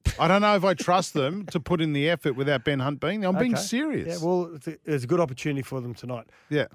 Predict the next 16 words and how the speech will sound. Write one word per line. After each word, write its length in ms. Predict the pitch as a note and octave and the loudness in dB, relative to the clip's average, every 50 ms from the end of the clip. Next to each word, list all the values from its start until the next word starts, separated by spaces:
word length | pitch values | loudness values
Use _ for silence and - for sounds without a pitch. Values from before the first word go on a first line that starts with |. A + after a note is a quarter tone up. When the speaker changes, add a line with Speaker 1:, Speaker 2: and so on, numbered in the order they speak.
| _ - | _ -8
Speaker 2:
And, 220 | - C3+ C3 B2+ C#3+ | -6 -6 -6 -4 -8
of 100 | C3+ A#2+ | -12 -6
course, 260 | - D3 C#3 - - | -2 -2 -2 -2 -4
you've 80 | B2 A2+ | -6 -8
got 160 | C3 A#2+ - | -8 -8 -8
the, 200 | B2 A#2 A2+ G#2+ _ _ _ _ _ _ _ _ _ - | -10 -10 -10 -10 _ _ _ _ _ _ _ _ _ -12
the 60 | - C3 | -6 0
Dolphins, 360 | C3+ E3 G#3 F#3+ F3+ D3+ A#2 | 2 2 2 2 2 -2 -2
who 80 | B2 C3 | -2 -4
are 40 | B2+ | -4
sitting 300 | - - E3 D3 C#3 C#3 | -2 -2 -2 -2 0 0
in 140 | F3 A3 A#3+ | 2 2 2
the 80 | A3 | 0
top 240 | - - C#3 B2+ - | 0 -2 -6 -6 -6
eight. 180 | G#2+ G2 G#2+ - _ _ _ _ _ _ _ _ _ _ _ - C#3 | -10 -12 -12 -16 _ _ _ _ _ _ _ _ _ _ _ -8 -6
Speaker 1:
Mm. 340 | C3 A#2+ A2+ A#2 C#3+ D#3 | -4 -2 -2 -2 -4 -6